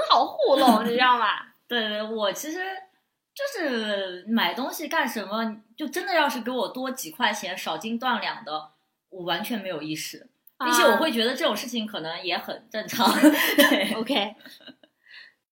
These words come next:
Speaker 2: 那样的话，你是对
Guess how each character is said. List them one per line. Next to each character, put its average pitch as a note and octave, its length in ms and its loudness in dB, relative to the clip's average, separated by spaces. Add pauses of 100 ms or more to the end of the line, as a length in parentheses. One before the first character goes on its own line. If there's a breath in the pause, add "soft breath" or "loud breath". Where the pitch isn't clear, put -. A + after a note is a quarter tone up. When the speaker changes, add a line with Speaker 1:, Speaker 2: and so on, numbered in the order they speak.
(920)
Speaker 2:
那 C#4 140 6
样 D#4 160 12
的 D4+ 40 10
话， C4+ 240 8
你 E3 260 0
是 G#3+ 460 2
对 D#3+ 580 4